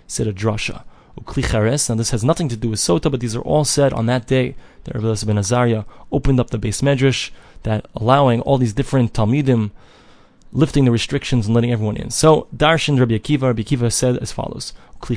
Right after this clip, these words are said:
cheres asher yipol mehem el toichoi." If you have an earthenware vessel,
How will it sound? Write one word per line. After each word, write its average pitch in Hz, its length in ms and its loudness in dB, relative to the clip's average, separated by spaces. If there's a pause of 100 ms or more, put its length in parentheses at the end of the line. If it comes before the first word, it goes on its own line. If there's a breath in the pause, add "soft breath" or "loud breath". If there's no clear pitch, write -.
cheres 160 380 2
asher 110 240 -6
yipol 131 420 -2
mehem 110 400 0
el 110 80 -2
toichoi." 123 580 -2 (560 loud breath)
If 123 140 -8
you 120 100 2
have 135 200 2
an 123 180 2
earthenware 185 380 4
vessel, 123 480 0